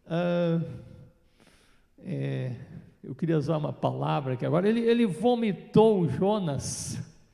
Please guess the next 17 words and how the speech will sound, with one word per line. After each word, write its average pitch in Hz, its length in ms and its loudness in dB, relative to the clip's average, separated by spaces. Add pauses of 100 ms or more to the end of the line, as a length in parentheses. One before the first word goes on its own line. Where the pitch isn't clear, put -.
para 196 460 -2 (340)
a 180 160 2
terra, 165 720 -2 (240)
né? 220 220 0 (640)
Jogou 185 640 2
Jonas 208 440 0
pra 180 220 -4
terra. 165 520 -2 (720)
Deve 139 220 -6
ter 180 120 -2
sido 185 240 -4
uma 208 260 -2
queda 180 460 -2
e 208 80 -4
tanto 185 520 -2
essa, 147 340 -4
hein? 160 240 -4